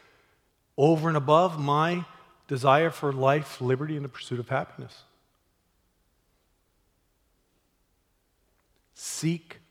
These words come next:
first. And with these words, Jesus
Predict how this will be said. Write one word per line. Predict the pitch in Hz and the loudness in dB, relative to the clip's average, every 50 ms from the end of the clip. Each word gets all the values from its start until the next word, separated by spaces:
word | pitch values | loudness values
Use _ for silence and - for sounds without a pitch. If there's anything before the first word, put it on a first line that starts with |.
| _ _ _ _ _ _ | _ _ _ _ _ _
first. | _ - - - - - 165 151 123 104 - - - - - - - - _ _ _ _ _ _ _ _ _ _ _ _ _ _ _ _ _ _ _ _ - - _ _ _ _ _ _ _ _ _ _ _ _ _ _ _ _ | _ -20 -20 -20 -6 -4 -2 -2 -2 -4 -8 -14 -18 -20 -20 -20 -20 -20 _ _ _ _ _ _ _ _ _ _ _ _ _ _ _ _ _ _ _ _ -20 -20 _ _ _ _ _ _ _ _ _ _ _ _ _ _ _ _
And | - 123 | -6 -4
with | 127 123 - - | -4 -4 -2 -2
these | 185 214 247 254 214 - | -2 0 0 -2 -2 -6
words, | 165 170 170 147 131 113 110 110 110 107 - - - - - - - | -6 -4 -4 -2 -2 -4 -4 -6 -8 -10 -14 -18 -20 -20 -20 -20 -16
Jesus | - - 160 185 208 214 185 214 220 196 - - | -10 -8 -4 -4 -4 -4 -6 -8 -10 -12 -12 -16